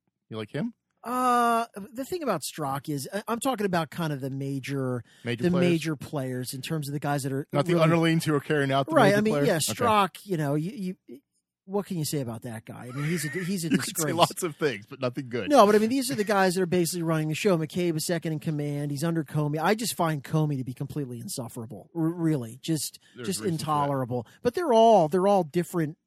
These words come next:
Speaker 2: uh, gradations of, uh, loathsome. Yes.
Speaker 1: Okay, so Andrew McCabe is on his, uh, I didn't do it tour.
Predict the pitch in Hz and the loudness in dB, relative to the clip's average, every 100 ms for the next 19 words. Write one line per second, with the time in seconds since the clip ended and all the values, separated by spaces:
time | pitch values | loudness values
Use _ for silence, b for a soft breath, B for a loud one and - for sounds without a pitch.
0 | - 143 131 131 120 160 143 135 143 135 | -6 -2 -2 -4 -4 -2 -2 -2 -4 -4
1 | 147 123 117 101 - 123 120 104 120 113 | -6 -6 -8 -10 -6 -4 -6 -6 -8 -8
2 | 110 131 127 - 127 110 147 139 113 - | -6 -4 -4 -6 -10 -10 -12 -12 -10 -12
3 | - - 135 107 - 151 147 _ _ _ | -12 -10 -8 -6 0 0 0 _ _ _
4 | _ _ _ _ _ _ _ - 190 208 | _ _ _ _ _ _ _ -2 0 0
5 | 196 170 160 147 127 139 127 127 120 101 | 0 2 2 2 2 2 2 0 -2 -4
6 | - - 113 107 - 113 135 143 131 117 | -14 -14 -10 -10 -10 -6 -4 -4 -8 -4
7 | 131 131 - 113 110 110 110 | -4 -4 -8 -6 -4 -4 -6